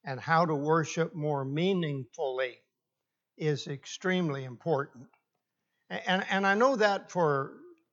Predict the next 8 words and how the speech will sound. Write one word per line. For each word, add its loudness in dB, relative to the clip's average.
uh, -12
several 4
reasons. 0
I, -4
I'm -2
gonna 0
give 2
you 0